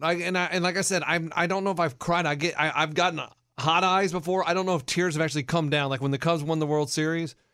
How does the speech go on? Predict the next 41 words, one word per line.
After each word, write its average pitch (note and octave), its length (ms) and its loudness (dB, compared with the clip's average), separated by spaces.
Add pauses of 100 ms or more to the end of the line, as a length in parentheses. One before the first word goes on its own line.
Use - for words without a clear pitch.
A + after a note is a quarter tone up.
(280)
I C#3+ 80 0
mean, D3 120 4
I E3 100 4
felt E3 380 2
it. A2+ 80 -6
Like B2+ 140 -2
I D3+ 100 2
felt, D#3+ 320 0 (140)
you D#3 260 2
know, C#3 160 2
like B2+ 180 0 (100)
all E3+ 240 4
the D#3+ 80 0
feels D3+ 380 0
inside. B2+ 420 -2
I D3+ 80 -2
don't F#3 80 0
know F3+ 60 2
if D3 80 -2
I C#3 120 -4 (160)
actually C#3 240 -2
cried, D3+ 560 0
but D3 140 0
it D3 140 -2
felt D#3+ 340 0
amazing. C3 680 0 (340)
When C#3 160 -2
Kansas F3 400 0
won E3+ 180 2
the D#3+ 80 4
national D3+ 320 0
title D3+ 260 2
in C#3+ 60 0
two D3+ 160 -2
thousand D3 440 0
eight, C3+ 260 -2
I C3 80 0
mean, C#3 260 -2 (500)
I D#3+ 120 4
remember F3+ 440 4
waving. C3+ 640 2